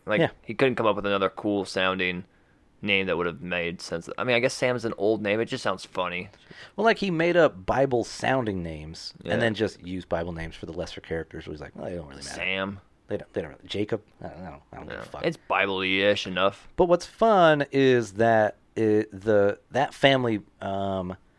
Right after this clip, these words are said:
Speaker 2: mirrors Joe's family. Joe has two older brothers. He's the third brother, the way Nephi is.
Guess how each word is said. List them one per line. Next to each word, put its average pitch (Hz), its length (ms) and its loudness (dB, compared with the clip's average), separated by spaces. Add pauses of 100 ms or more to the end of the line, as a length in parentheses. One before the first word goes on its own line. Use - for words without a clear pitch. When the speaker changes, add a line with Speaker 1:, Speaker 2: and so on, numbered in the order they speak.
(500)
Speaker 2:
mirrors 127 520 4
Joe's 113 380 4
family. 78 480 -8
Joe 135 180 4
has 131 140 2
two - 160 -2
older 127 180 0
brothers. 110 580 4 (400)
He's 127 140 -6
the 135 120 -4
third 120 280 2
brother, 107 280 6
the 101 80 0
way 104 160 4
Nephi 107 480 2
is. 92 360 0